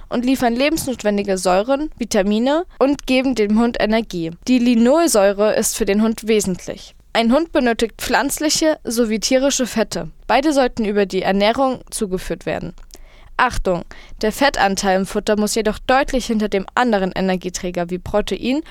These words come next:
oder Kohlenhydrate stehen. Andernfalls führt es beim Hund zu Übergewicht. Kohlenhydrate stammen vor allem aus Pflanzen und sind aus Zuckermolekülen aufgebaut. Sie werden zur Energiegewinnung und beim Zellaufbau benötigt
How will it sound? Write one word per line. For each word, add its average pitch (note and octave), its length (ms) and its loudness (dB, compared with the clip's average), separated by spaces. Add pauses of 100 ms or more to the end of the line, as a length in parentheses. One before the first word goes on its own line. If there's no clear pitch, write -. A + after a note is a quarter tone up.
(220)
oder B3+ 220 2
Kohlenhydrate G3 800 -2
stehen. F3 360 -6 (640)
Andernfalls C#4 720 0 (140)
führt - 180 -4
es A3+ 100 -2
beim G3+ 280 2
Hund A3+ 180 0
zu - 140 -2
Übergewicht. F3 720 -4 (400)
Kohlenhydrate C#4+ 720 2
stammen A3+ 320 0
vor - 240 -4
allem A#3 260 2
aus G#3 220 0
Pflanzen G3+ 540 0
und A#3 140 0
sind - 240 -4
aus G#3 520 0
Zuckermolekülen G3+ 840 0
aufgebaut. - 760 -4
Sie A#3 200 -2
werden C#4+ 220 2
zur C4 160 0
Energiegewinnung C#4 840 2
und - 240 -2
beim G#3 180 4
Zellaufbau A#3+ 520 2
benötigt G3 640 0